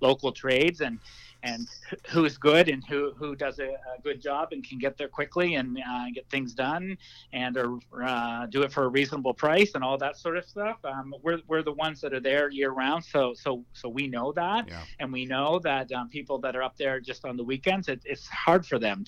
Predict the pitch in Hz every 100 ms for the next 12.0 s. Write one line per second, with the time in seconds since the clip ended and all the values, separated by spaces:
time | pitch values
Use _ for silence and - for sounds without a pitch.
0 | - 131 117 113 - - - - - 123
1 | 120 120 127 127 123 117 131 117 127 123
2 | - 147 - 139 131 127 127 131 135 -
3 | - - 147 120 117 135 131 127 135 123
4 | 98 - 127 120 117 113 113 117 123 120
5 | 113 117 - 123 110 110 101 - - 110
6 | - 107 - - 117 113 113 117 123 147
7 | 131 131 117 - 110 104 - 120 113 110
8 | 101 98 101 - 90 85 - - - -
9 | - 131 120 123 151 143 139 143 139 -
10 | 135 127 127 123 120 117 113 - 147 147
11 | 131 120 123 120 110 101 87 - 80